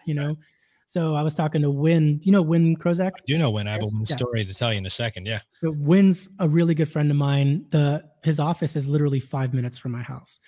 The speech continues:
Speaker 1: So
Speaker 2: Oh,
Speaker 1: I
Speaker 2: that
Speaker 1: go there all the
Speaker 2: beautiful
Speaker 1: time,
Speaker 2: P R S
Speaker 1: you know.
Speaker 2: West Coast thing that I see
Speaker 1: Yeah.
Speaker 2: the pictures of on his
Speaker 1: Yeah.
Speaker 2: Instagram? Wow.
Speaker 1: So that's actually at a rehearsal studio called Center Staging. And that's where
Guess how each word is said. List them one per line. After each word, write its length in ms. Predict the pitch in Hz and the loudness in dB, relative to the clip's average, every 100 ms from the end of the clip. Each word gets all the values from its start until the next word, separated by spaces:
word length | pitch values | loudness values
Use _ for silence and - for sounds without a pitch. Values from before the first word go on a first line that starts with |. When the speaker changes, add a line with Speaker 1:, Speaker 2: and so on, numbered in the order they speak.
| _ _ _ | _ _ _
Speaker 1:
So 160 | - 156 | -4 -2
Speaker 2:
Oh, 340 | 143 139 135 - | 0 -2 -4 -2
Speaker 1:
I 80 | |
Speaker 2:
that 60 | 156 | 2
Speaker 1:
go 100 | 165 | 4
there 140 | 156 | 4
all 100 | 143 | 2
the 60 | 143 | 2
Speaker 2:
beautiful 220 | 143 139 | 2 2
Speaker 1:
time, 60 | 135 | 2
Speaker 2:
P 100 | 131 | 0
R 180 | 113 110 | 0 2
S 100 | - | 2
Speaker 1:
you 20 | |
know. 100 | 135 - - | 2 -4 -6
Speaker 2:
West 200 | 107 - | -6 -4
Coast 480 | 110 117 - - - | -4 -4 -6 -10 -6
thing 180 | 135 127 | -4 -2
that 100 | 113 | -4
I 60 | |
see 120 | 107 | -2
Speaker 1:
Yeah. 80 | 139 | -4
Speaker 2:
the 100 | 113 | -4
pictures 280 | 123 - 131 | -10 -8 -6
of 140 | 127 | -4
on 120 | 127 120 | -4 -6
his 120 | 110 | -8
Speaker 1:
Yeah. 60 | |
Speaker 2:
Instagram? 320 | 123 - 139 156 - | -10 -6 -6 -6 -10
Wow. 320 | - _ - - | -18 _ -20 -10
Speaker 1:
So 160 | - 170 | 0 2
that's 240 | 196 - | 2 2
actually 520 | 190 233 - 214 185 | -2 -4 -2 0 0
at 280 | 156 156 151 | 0 -2 -2
a 80 | 160 | -2
rehearsal 460 | 147 135 202 202 151 | 0 2 0 0 -4
studio 320 | - 147 143 | -2 -2 -2
called 180 | 147 135 | -2 -6
Center 260 | - 143 | -2 -2
Staging. 640 | 131 - 143 131 131 156 - - | -2 -2 -2 -2 -8 -10 -12 -4
And 120 | 156 | 0
that's 280 | 151 156 160 | 0 -2 -2
where 640 | 156 151 143 139 139 - | -2 0 0 0 -2 -4